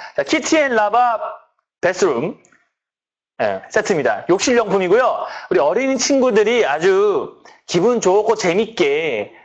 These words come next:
어, 목욕할 수 있는 목욕 제품들입니다. 보시면 이것들 보이세요? 땅땅땅, 땅땅땅. 이게 바로 여러분들, 어린이들 세면대 높이 높습니다. 그죠? 아이들 키가 작기 때문에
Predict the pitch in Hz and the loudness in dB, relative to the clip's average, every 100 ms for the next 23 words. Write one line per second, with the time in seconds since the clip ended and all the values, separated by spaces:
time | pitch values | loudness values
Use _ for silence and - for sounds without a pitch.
0 | _ _ _ 104 139 208 220 214 196 147 | _ _ _ 0 2 4 2 -2 -2 0
1 | 165 135 151 214 - 160 214 185 147 120 | 0 0 2 2 0 0 0 2 0 0
2 | 104 98 - - - - 185 202 214 214 | 0 -4 -12 -20 -20 -2 -2 2 2 2
3 | 214 196 180 175 143 131 151 185 - - | 2 0 0 0 0 2 2 0 -2 -12
4 | _ - 214 - 208 202 220 220 226 - | _ -6 -4 -2 -4 -2 -2 -2 -6 -6
5 | 208 202 208 202 214 190 - 147 170 143 | -2 -2 0 0 -2 -4 -2 0 4 4
6 | 151 196 131 143 156 151 156 113 - - | 2 0 2 2 2 2 0 0 -10 -12
7 | - 123 247 247 214 190 202 147 95 - | 0 0 2 2 2 2 2 0 -4 -10
8 | - - 294 302 302 254 185 156 190 151 | -20 -4 0 2 4 2 2 0 0 0
9 | - 247 180 131 135 127 117 131 139 147 | 2 2 2 2 0 0 0 2 2 2
10 | 120 143 147 - 214 196 185 143 170 160 | 0 0 -2 0 2 2 -2 -2 -2 0
11 | 160 156 214 185 120 | 0 0 0 -2 -6